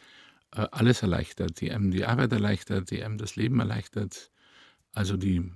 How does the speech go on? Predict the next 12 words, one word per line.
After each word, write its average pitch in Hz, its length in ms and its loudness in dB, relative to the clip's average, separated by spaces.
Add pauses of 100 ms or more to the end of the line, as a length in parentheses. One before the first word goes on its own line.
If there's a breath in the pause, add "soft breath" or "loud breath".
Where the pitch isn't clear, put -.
(140)
Vielfalt 127 600 0
der 104 120 -2
Perspektiven 107 1000 -2 (540 soft breath)
ist - 220 -6
was, - 540 -2 (200)
äh, 110 180 -6
ganz 98 280 0
Wichtiges. 117 500 -2
Das - 180 -6
erleichtert 110 500 -2
auch 120 180 -4
das - 220 -10